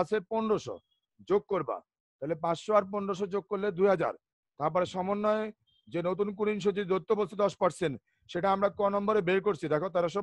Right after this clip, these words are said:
পঞ্চাশ, এটা যোগ করবা, যোগ করে মোট আসে তিন হাজার তিনশো পঞ্চাশ। এখানে যদি রেওয়া মিলে পুরাতন কুড়িন সঞ্চিতি থাকতো তাহলে সেটা বাদ দিতে হতো,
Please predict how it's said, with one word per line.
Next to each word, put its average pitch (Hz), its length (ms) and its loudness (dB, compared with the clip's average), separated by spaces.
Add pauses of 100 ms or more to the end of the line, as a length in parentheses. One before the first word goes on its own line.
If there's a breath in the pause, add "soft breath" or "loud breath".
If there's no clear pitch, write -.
পঞ্চাশ, 160 340 -4 (420)
এটা 170 200 4
যোগ 202 200 4
করবা, 120 240 -2 (520 soft breath)
যোগ 175 120 -2 (100)
করে 208 140 0 (120)
মোট 190 140 0
আসে 180 200 0
তিন 180 160 -2
হাজার 180 260 0
তিনশো 180 300 -4
পঞ্চাশ। 160 380 -4
এখানে 180 240 -4
যদি 208 240 2 (460)
রেওয়া 165 240 4
মিলে 208 220 2
পুরাতন 196 400 0
কুড়িন 196 260 -2
সঞ্চিতি 202 360 -6
থাকতো 185 320 0 (480)
তাহলে 185 260 2
সেটা 185 240 0
বাদ 180 240 6
দিতে 185 200 -2
হতো, 170 220 0